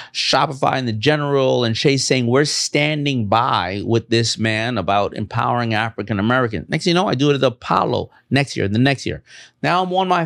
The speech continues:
fourth year of giving away almost a million dollars, uh, to black businesses. Um, a bunch of black businesses have applied for these grants. These are f-, it's free money.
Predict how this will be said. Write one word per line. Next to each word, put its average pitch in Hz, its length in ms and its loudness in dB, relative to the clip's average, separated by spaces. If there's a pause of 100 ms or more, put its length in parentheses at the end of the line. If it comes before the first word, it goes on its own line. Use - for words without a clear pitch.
(100)
fourth 180 300 2
year 165 240 0
of 117 140 -2
giving 135 200 2
away 135 380 2
almost 131 320 0
a 120 60 0
million 131 400 0
dollars, 143 500 0
uh, 113 360 2
to 127 280 0
black 123 380 0
businesses. 127 640 0 (480)
Um, 113 400 2
a 82 160 -2
bunch 127 320 -2
of 123 280 -2
black 117 300 2
businesses 120 480 0
have 101 220 2
applied 131 520 0
for - 60 -6
these 117 200 0
grants. 139 420 2
These 117 120 4
are 110 40 4
f-, - 340 -8
it's 156 140 2
free 262 400 4
money. 143 340 2